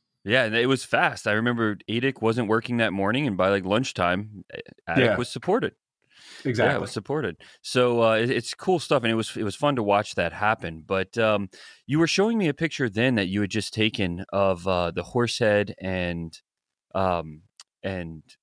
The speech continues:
Speaker 1: Orion Nebula in the same shot. So it's, like,
Speaker 2: Yeah.
Speaker 1: super wide field. Is that the kind of stuff you like to shoot, is just, like, really wide field stuff?
Speaker 2: I am such a sucker for the super wide field stuff. Um,
Speaker 1: Yeah.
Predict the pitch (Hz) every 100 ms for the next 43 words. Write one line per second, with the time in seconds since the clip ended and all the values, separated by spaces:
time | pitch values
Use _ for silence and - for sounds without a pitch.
0 | - 107 120 - 101 82 80 78 95 95
1 | 139 110 - 113 131 123 123 120 107 98
2 | 110 98 101 95 - 80 - - - 127
3 | 135 165 160 151 - 139 135 123 117 104
4 | - 113 110 90 - 87 80 80 92 87
5 | 82 82 - 85 82 - 85 - - 160
6 | 165 160 156 147 139 131 - - - 110
7 | 120 110 110 101 98 - 98 95 92 90
8 | - 90 85 - 85 76 - - _ 123
9 | 107 95 92 87